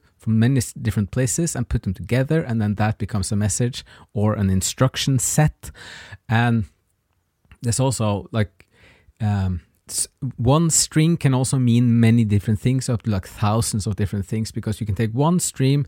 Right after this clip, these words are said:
This is like, uh, coding messages in <laughs> with, like, spies and, like, wartime, uh, things. Like, you have a message, but then you have a key, then you can transpose the message into,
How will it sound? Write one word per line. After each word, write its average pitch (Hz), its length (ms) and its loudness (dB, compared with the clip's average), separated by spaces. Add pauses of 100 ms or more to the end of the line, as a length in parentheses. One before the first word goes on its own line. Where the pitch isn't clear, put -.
This 113 120 -2
is 110 80 2
like, 110 280 0
uh, 92 160 4 (540)
coding 143 500 6
messages 104 640 4
in 107 220 4 (300)
<laughs> 165 280 -12
with, 107 200 -2
like, 98 180 -2
spies 117 560 0
and, 110 80 2
like, 98 160 0
wartime, 98 640 0
uh, 98 160 -4
things. 98 300 -6
Like, 98 200 -4 (300)
you 113 100 0
have 147 120 4
a 180 60 0
message, 143 520 -2
but 120 100 -4
then 123 140 2
you 123 80 4
have 110 160 2
a 101 80 -2 (100)
key, 202 460 2 (280)
then 127 120 2
you 123 100 2
can 117 120 -2
transpose 151 760 -2
the 147 100 -2
message 127 580 0 (340)
into, 131 640 2